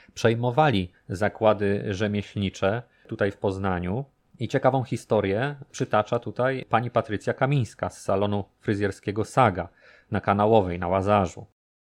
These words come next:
Opowiada, jak do salonu prowadzonego wtedy przez jej pradziadka i prababcię przyszli Niemcy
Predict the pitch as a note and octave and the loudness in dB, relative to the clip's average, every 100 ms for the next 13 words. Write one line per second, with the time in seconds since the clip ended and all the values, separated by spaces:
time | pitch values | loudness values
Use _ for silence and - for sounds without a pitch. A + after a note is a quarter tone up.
0 | - A#2 A2 B2 B2+ C3+ A2 A2+ A2 - | -6 0 2 4 4 4 2 0 -2 -6
1 | A#2+ G2 F#2 G#2 - G#2+ G#2+ A2+ G2 F2 | -4 -2 0 -2 0 2 4 4 4 0
2 | - G2 G2 G2 A2 G2+ - G#2 G2+ - | -2 0 0 0 -2 -2 -2 -2 -2 -2
3 | G2 F#2 - _ _ _ _ - F#2 F#2 | 0 0 -4 _ _ _ _ -12 -4 2
4 | G2 F#2+ F2 E2 _ _ _ - F#2+ F2+ | 2 2 0 -6 _ _ _ -2 0 2
5 | G2+ A#2+ - - F#2+ - - _ _ G2 | 6 4 4 0 2 2 -4 _ _ -4
6 | F#2+ F#2 F2 - G2+ F#2+ F2+ - G#2+ A#2 | -2 -2 -6 -2 0 2 -2 -4 0 0
7 | E3 _ _ - - - A#2+ G#2 G2 - | 0 _ _ -4 -2 -2 -2 -2 -4 -6
8 | _ _ - G#2+ G2+ G2 - C#3 | _ _ -2 0 0 -4 -2 -2